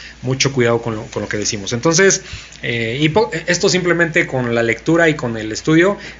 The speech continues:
n-, nos vamos acostumbrando a hablar de la manera correcta, ¿no? Entonces dice que, eh, que bueno, que ahí con Felipe, eh, lo oían y veían las señales que hacía. Dice el versículo siete: "Porque de muchos,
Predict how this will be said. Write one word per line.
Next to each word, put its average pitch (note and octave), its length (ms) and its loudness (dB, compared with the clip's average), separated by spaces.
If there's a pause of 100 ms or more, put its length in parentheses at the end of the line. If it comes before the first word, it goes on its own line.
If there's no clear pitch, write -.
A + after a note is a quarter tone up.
(160)
n-, C#3 380 -2
nos C3 240 -2
vamos C#3+ 240 2
acostumbrando B2+ 760 0
a B2 40 4
hablar A2+ 320 0
de A#2 80 -2
la A2+ 80 -4
manera A2 340 -8
correcta, G#2 340 -8
¿no? B2+ 140 -8 (680)
Entonces E3+ 340 2
dice G3 240 4
que, C#3 380 2 (760)
eh, B2+ 500 4 (760)
que C#3+ 100 0
bueno, E3 240 4
que - 80 2
ahí E3 120 4
con G3 200 0
Felipe, F#3+ 560 4 (240)
eh, B2+ 460 2
lo C3 220 4
oían F#3 440 4 (100)
y C#3 120 0
veían C#3 280 6
las D#3 160 4
señales C3+ 460 2
que C#3 140 0
hacía. G3+ 320 2 (200)
Dice D#3 140 2
el E3+ 80 6
versículo D3 400 2
siete: E3+ 400 2 (480)
"Porque D#3+ 380 4
de D#3+ 120 6
muchos, A3+ 840 4